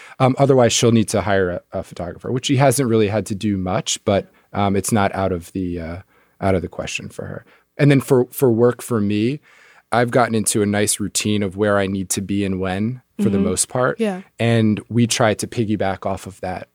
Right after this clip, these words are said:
Speaker 1: for my work too. So for example, I do a lot of work in South Florida. So if I'm, if I'm doing a week and a half trip there, well, Lindsay will try to do a, a sponsored, whatever it is,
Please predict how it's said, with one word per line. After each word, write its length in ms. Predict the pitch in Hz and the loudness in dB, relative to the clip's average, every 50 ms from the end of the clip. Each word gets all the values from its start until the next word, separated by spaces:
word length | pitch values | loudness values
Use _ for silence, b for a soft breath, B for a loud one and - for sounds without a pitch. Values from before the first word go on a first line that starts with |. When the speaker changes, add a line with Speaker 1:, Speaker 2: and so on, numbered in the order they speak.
| _ _ - | _ _ -12
Speaker 1:
for 140 | - - 107 | -6 -4 0
my 240 | 107 117 117 123 113 | 2 4 4 4 4
work 280 | 101 92 82 80 - - | 4 2 -2 -6 -8 -8
too. 320 | - - 120 101 87 85 - | -6 -4 -2 -2 -2 -4 -4
So 240 | - - - 117 104 | -2 0 2 0 0
for 160 | - - 120 | 2 0 0
example, 420 | 110 98 98 123 120 113 - 120 | 0 2 2 2 2 2 2 2
I 100 | 107 107 | 0 0
do 180 | 101 110 113 113 | 0 0 0 0
a 40 | 110 107 | 0 0
lot 100 | 104 101 | 0 -2
of 120 | 101 90 98 | -2 -4 -6
work 240 | 101 98 92 - 101 | -6 -8 -6 -6 -8
in 120 | 95 92 | -8 -6
South 240 | - - 92 92 - | -6 -6 -6 -8 -6
Florida. 460 | - - 127 123 123 117 120 127 131 _ | -2 0 2 2 4 2 2 0 -2 _
So 220 | - - - 107 101 | -2 0 0 0 0
if 100 | - - | 0 0
I'm, 340 | 113 110 113 113 110 107 - _ - | 0 2 2 0 0 -2 -4 _ -12
if 120 | 104 - | -8 -4
I'm 160 | 113 107 101 | -2 -2 -2
doing 320 | 92 110 104 101 98 95 95 | -2 -2 -2 -2 -2 -4 -4
a 80 | 92 | -4
week 240 | 92 92 107 98 - - | -4 -4 -4 -4 -4 -6
and 80 | 101 | -6
a 60 | 101 | -6
half 240 | 92 101 95 87 - | -4 -4 -4 -4 -6
trip 300 | - - - 117 117 - | -6 -4 -2 -2 -2 0
there, 320 | 143 143 143 156 170 165 - B B B B B B B - | -2 -2 0 -2 -4 -6 -10 B B B B B B B 2
well, 280 | 120 113 110 107 98 - _ _ _ _ _ _ _ - | 4 4 4 4 2 -2 _ _ _ _ _ _ _ -2
Lindsay 360 | 117 123 123 120 110 120 117 | 0 2 2 2 2 2 2
will 160 | 110 110 107 | 2 2 0
try 300 | 101 - - 113 104 101 101 | -2 -2 -2 -2 0 0 -2
to 160 | - - 101 | -2 -6 -8
do 640 | 98 92 - 104 104 101 98 98 98 95 95 107 - - | -8 -8 -6 -4 -2 -2 -2 -2 -2 -4 -4 -6 -10 -10
a, 160 | 98 90 - - | -10 -10 -8 -6
a 60 | 98 | -6
sponsored, 800 | - - - 104 101 98 - - 98 95 95 92 90 90 76 - _ _ _ _ _ _ _ - | -4 -2 -2 -2 -2 -2 -4 -2 -2 0 0 -2 -4 -6 -12 -16 _ _ _ _ _ _ _ -4
whatever 300 | - 120 123 107 107 101 | 0 2 2 2 0 -2
it 60 | 90 | -4
is, 280 | 82 90 120 151 - | -4 -4 -6 -6 -6